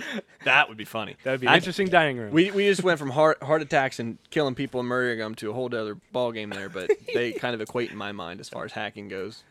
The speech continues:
Speaker 1: and Bluetooth and, and personal bodily functions, I guess.
Speaker 2: Okay, so here's a, here's a crazy thought to throw your guys' way. So we'll take this back. Aaron, Aaron with his idea of, um, depending on how much of a dick you are, depends on how mu-, if the car saves your life or not. So have you guys heard of the social credit system that they have in China?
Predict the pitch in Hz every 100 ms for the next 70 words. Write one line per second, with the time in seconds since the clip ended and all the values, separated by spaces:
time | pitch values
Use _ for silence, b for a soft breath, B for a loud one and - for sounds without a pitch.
0 | _ 117 110 107 - 107 107 104 107 113
1 | 101 107 104 95 95 98 101 - - 104
2 | - 135 - - 135 175 156 143 - -
3 | 160 147 - 135 120 - 117 123 117 107
4 | 107 101 101 98 95 87 117 110 104 127
5 | 120 - 113 107 - 113 120 120 117 _
6 | - 123 123 113 120 110 107 110 107 107
7 | 107 104 101 - b b b _ _ _
8 | _ - - 131 117 107 110 135 123 113
9 | 120 117 110 104 98 120 - 101 95 92
10 | 90 _ _ - - 107 101 101 107 101
11 | - 110 - 107 110 104 107 101 107 101
12 | 92 95 90 90 b b b - 117 107
13 | 120 139 156 - 147 117 110 - 113 -
14 | 113 - 110 - 123 - 131 120 107 110
15 | 107 104 - 104 107